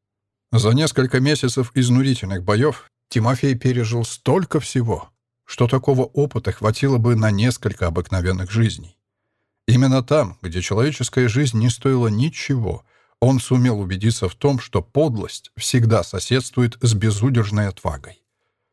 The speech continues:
Уже выйдя из окружения, Романцев был переведен в особый отдел Н К В Д двадцать третьей армии Северного Ленинградского фронта, а оттуда впоследствии направлен в смерш. В какой-то момент ему показалось, что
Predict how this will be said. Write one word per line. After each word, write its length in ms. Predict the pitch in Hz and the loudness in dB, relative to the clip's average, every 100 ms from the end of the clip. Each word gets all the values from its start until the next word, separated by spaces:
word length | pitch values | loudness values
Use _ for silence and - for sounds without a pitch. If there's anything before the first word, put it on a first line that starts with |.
| _ _ _ _ | _ _ _ _
Уже 260 | 107 127 196 | 0 4 4
выйдя 300 | 180 180 151 | 4 2 2
из 120 | 135 | 2
окружения, 600 | 143 139 127 170 143 120 | 0 0 2 2 4 2
Романцев 440 | 117 135 131 117 | 2 2 0 -2
был 220 | 104 123 117 | 0 0 0
переведен 480 | 104 104 104 135 | 0 0 2 2
в 60 | 104 | 0
особый 400 | 104 - 127 101 | 0 0 0 0
отдел 320 | 92 110 127 | 0 0 0
Н 160 | 117 107 | 0 -2
К 140 | 107 | -2
В 100 | 95 | -2
Д 260 | 101 135 131 - _ _ _ | 2 0 0 -8 _ _ _
двадцать 460 | 101 110 175 139 117 | 0 2 0 -2 0
третьей 380 | 143 135 113 - | 0 0 -2 2
армии 360 | 131 131 117 110 | 2 2 2 0
Северного 540 | - 147 127 117 107 | 0 0 2 2 2
Ленинградского 760 | 104 98 98 98 101 - 104 110 | 0 -2 -2 0 -2 -2 -2 0
фронта, 500 | 135 104 82 - - _ _ _ _ _ | 0 -2 -6 -18 -20 _ _ _ _ _
а 120 | 123 | 2
оттуда 320 | 110 - 196 117 | 2 0 0 0
впоследствии 640 | - 98 156 190 - 123 | 0 -4 -2 -2 0 0
направлен 600 | 104 - 117 113 107 95 - | 0 2 0 2 -2 -6 -12
в 60 | |
смерш. 560 | - 92 85 - - - _ _ _ _ _ _ _ _ _ _ _ | -8 -4 -4 -8 -18 -20 _ _ _ _ _ _ _ _ _ _ _
В 100 | _ | _
какой-то 380 | - 113 127 117 | 0 2 2 2
момент 380 | 110 113 143 117 | 2 2 0 -2
ему 160 | 95 95 | -6 -6
показалось, 560 | 107 107 113 127 107 | -2 0 0 0 0
что 400 | - - 107 95 | -4 -2 -2 -2